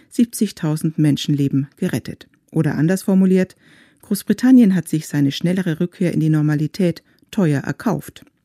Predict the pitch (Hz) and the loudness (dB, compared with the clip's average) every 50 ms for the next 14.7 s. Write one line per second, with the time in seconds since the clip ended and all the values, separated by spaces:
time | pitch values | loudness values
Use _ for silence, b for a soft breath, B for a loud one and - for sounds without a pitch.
0 | _ _ _ _ _ B B B B B B B B B B B B B B B | _ _ _ _ _ B B B B B B B B B B B B B B B
1 | B - 226 226 240 208 208 - - 226 240 240 208 175 175 175 185 190 - 185 | B 4 6 6 6 4 2 2 2 4 4 4 4 2 2 0 0 0 -2 -4
2 | - - - 156 156 151 143 151 156 143 - - 175 - - - 165 151 147 - | -4 -2 -2 -2 0 -2 -2 -4 -6 -6 -6 -8 -10 -6 -2 -2 -2 -2 -2 -2
3 | 156 151 156 - 160 151 147 147 147 160 - 170 160 156 147 160 147 156 156 151 | -2 -2 -2 0 0 0 0 -2 -2 -2 0 0 0 0 0 0 2 2 2 0
4 | 147 - 156 - - 185 214 208 202 - - 185 180 165 175 170 160 165 165 170 | 0 -2 -6 -4 0 2 2 2 2 0 0 2 2 2 2 2 2 2 0 -2
5 | - - 202 196 - 190 165 151 - - 156 151 151 151 143 143 143 - - 180 | -2 -4 -4 0 2 0 0 0 -2 -2 -2 0 0 0 0 -2 -2 -2 -2 -4
6 | 190 - - 170 139 - - - - - - - 131 - - - - - B B | -4 -2 -4 -4 -4 -4 -4 -6 -8 -8 -8 -10 -10 -8 -8 -8 -8 -8 B B
7 | B B B B B B B B B B B B B 196 214 220 226 - - 208 | B B B B B B B B B B B B B 2 2 2 2 2 4 4
8 | 202 180 190 185 - - - 214 214 208 190 - - - 185 180 175 175 - - | 4 4 2 2 0 -2 0 2 2 2 2 0 -4 -2 -2 0 0 -2 -4 -4
9 | - 175 180 - - 190 - - - - 226 277 262 - - - 139 135 147 151 | -4 -2 -2 -2 -4 -6 -8 -6 -4 0 2 2 2 2 0 -4 -2 -2 -2 -2
10 | - - 147 113 107 b b b b b b b b _ - 135 - - 143 - | 0 0 -2 -2 -2 b b b b b b b b _ -12 -10 -8 -8 -8 -6
11 | - - - 165 175 185 - 190 - - - _ _ - - 175 - - - 160 | -6 -4 -2 -2 -2 0 0 -2 -4 -4 -12 _ _ -6 -4 -4 -4 -6 -6 -6
12 | 160 156 - 165 - 151 147 156 165 175 185 185 - - 175 - - - 165 - | -6 -6 -6 -4 -2 -2 0 0 0 0 0 -2 -2 -4 -4 -2 -2 -4 -4 -4
13 | - 165 - - - - 240 233 226 - - 190 - - - 165 165 165 - - | -6 -6 -8 -12 -6 -4 -2 -2 -2 -4 -6 -4 -2 -2 -2 -2 -2 -2 0 2
14 | 208 233 254 - - 160 - - - 151 175 - - | 4 4 4 2 0 -4 -4 -4 -4 -4 -4 -4 -6